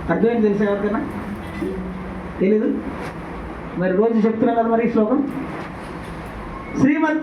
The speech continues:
అఖిలాండ కోటి బ్రహ్మాండ నాయక, అండ పిండ బ్రహ్మాండ నాయకుడు. సృష్టి అండం నుంచి మొదలైంది, పిండ రూపంలో వచ్చింది,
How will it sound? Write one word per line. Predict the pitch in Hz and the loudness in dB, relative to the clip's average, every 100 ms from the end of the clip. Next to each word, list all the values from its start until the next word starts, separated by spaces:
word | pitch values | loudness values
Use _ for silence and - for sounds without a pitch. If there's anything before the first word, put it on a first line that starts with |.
| - | 2
అఖిలాండ | 233 285 294 294 294 | 4 4 4 6 6
కోటి | 285 277 269 277 | 6 4 6 6
బ్రహ్మాండ | 214 233 247 247 247 | 4 6 4 6 4
నాయక, | 226 208 196 185 190 165 - - - - 180 | 4 4 2 2 2 2 -4 -8 -10 -2 2
అండ | 233 247 233 233 277 - 135 - 170 | 6 6 6 4 2 -2 -6 0 2
పిండ | 214 226 208 220 277 277 - - - | 2 4 4 4 2 0 -4 -4 0
బ్రహ్మాండ | 170 202 214 220 | 2 4 2 4
నాయకుడు. | 202 170 143 135 147 - - - - - - - - - - - - - - | 2 2 2 0 -4 -6 -6 -6 -8 -10 -10 -12 -12 -10 -10 -10 -10 -10 0
సృష్టి | 190 170 254 285 | 0 4 4 4
అండం | 302 185 220 | 4 4 4
నుంచి | 220 254 | 4 4
మొదలైంది, | 185 165 127 - - - - - - - - - - - - - - - - - 185 | 4 4 2 -2 -6 -8 -10 -12 -10 -10 -10 -12 -12 -12 -12 -10 -10 -12 -12 0 4
పిండ | 214 | 6
రూపంలో | 240 220 220 220 | 4 4 4 2
వచ్చింది, | 175 - - | 2 2 0